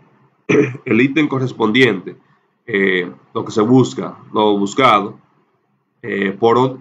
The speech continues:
de otro rango. Eh, y por defecto tiene un, un macheo exacto.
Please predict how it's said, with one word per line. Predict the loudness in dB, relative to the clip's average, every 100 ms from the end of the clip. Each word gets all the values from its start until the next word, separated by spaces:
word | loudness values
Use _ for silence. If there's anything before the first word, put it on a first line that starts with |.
| -8
de | -2 0
otro | 0 0 0
rango. | 2 2 0 -6 -12 -20 _ _ _ _ _ _ _ _ _ -6
Eh, | 0 2 2 0 -4 -14 0
y | 2
por | 4 2 2
defecto | 0 0 0 0 -6 -8 -4
tiene | -2 0
un, | 0 0 0 -2 -4 -2
un | 2
macheo | 2 0 -2 0 0
exacto. | -2 0 0 0 -8 -14